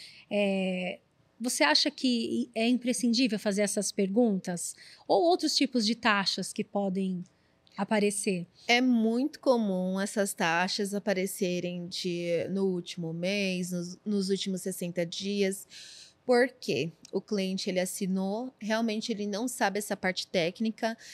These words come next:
Speaker 2: ele não entende o porquê daquilo precisar. E realmente são serviços adicionais, né? Como a gente tava falando aqui
Speaker 1: Uhum.
Speaker 2: antes. São serviços adicionais.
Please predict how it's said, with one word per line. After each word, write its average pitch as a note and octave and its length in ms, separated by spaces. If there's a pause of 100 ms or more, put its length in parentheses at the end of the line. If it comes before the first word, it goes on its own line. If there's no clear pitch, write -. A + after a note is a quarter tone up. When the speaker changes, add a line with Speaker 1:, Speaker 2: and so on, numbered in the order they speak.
(160)
Speaker 2:
ele G3+ 200
não G#3 180
entende G#3 840 (340)
o G#3 80
porquê A3 760 (120)
daquilo G3+ 560
precisar. G3+ 760 (540)
E C#4+ 120
realmente C#4 760
são C4+ 240
serviços A#3 720
adicionais, B3 800
né? G3 300
Como A3 220
a A#3 40
gente B3 220
tava A#3+ 260
falando C4 500
aqui D4+ 280
Speaker 1:
Uhum. B3 80
Speaker 2:
antes. A3+ 440 (640)
São D#4 200
serviços D4 400
adicionais. C4 840